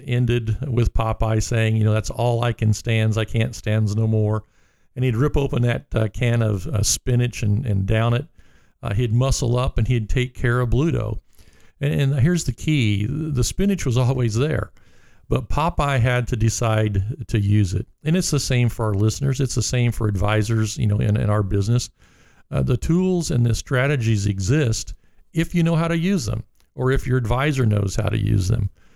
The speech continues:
Most people can institute a series of planning steps, uh, that, uh, will eventually reduce the taxes that they owe on, uh, their retirement income over their lifetimes and,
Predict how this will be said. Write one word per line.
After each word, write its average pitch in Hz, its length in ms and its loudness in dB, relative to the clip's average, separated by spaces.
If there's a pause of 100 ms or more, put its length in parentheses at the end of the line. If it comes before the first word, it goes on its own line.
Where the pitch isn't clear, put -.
(200)
Most 120 440 -2
people 143 360 -2
can 135 440 0
institute 123 600 0
a 123 80 0
series 113 520 0
of 120 220 -2
planning 107 340 2
steps, - 540 -2 (480)
uh, 110 180 0
that, 110 340 2 (100)
uh, 110 140 2
will 120 480 -2
eventually 117 560 0
reduce 113 720 -2 (160)
the 110 220 0
taxes 113 540 -2
that 120 120 0
they 127 100 -2
owe 117 420 2 (480)
on, 143 400 0
uh, 135 160 -2
their 113 200 2
retirement 104 500 0
income 98 520 2
over 110 260 2
their 110 180 0
lifetimes 107 680 0
and, 95 180 0